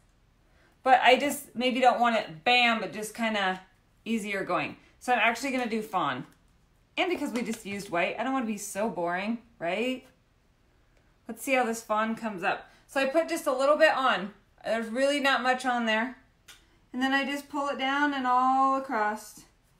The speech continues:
You kinda wanna push down. You wanna push down into that fabric a little bit. And not, not, like, hard. This isn't difficult.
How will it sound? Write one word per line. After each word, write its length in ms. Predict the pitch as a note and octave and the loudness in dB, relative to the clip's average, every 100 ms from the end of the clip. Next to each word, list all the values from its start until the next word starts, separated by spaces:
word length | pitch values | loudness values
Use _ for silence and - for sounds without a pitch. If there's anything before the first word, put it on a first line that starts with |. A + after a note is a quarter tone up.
| _ _ _ _ _ _ _ - | _ _ _ _ _ _ _ -12
You 120 | B3 | -2
kinda 240 | C#4 D4 | 0 2
wanna 240 | D#4 E4+ F4+ | 2 0 0
push 240 | F4+ - | -4 -2
down. 340 | E4+ D#4 D#4+ | 0 2 2
You 80 | D4+ | 0
wanna 160 | D4 C#4 | -2 -4
push 200 | D#4 - | -6 -6
down 280 | D4 C#4+ C4 | -4 -2 -2
into 300 | C#4+ D4 D4+ | -4 -4 -2
that 260 | D4+ C#4+ | -4 -4
fabric 460 | D4 C#4 C4+ C#4+ C#4+ | -2 -2 0 -4 -6
a 60 | |
little 240 | C4 C4+ B3+ | -6 -4 -2
bit. 360 | C4+ C#4+ D4 - _ _ _ _ | -2 -2 -6 -14 _ _ _ _
And 100 | E4 | -6
not, 220 | F4 D4+ C#4 | -4 -4 -4
not, 160 | C#4 | -4
like, 180 | G#3 - | -4 -6
hard. 280 | F3+ F3+ F3+ | -4 -4 -4
This 160 | A3+ | -8
isn't 240 | A#3 G#3+ F#3 | -8 -10 -10
difficult. 640 | F3 - - F3 F3 - | -12 -12 -8 -6 -8 -12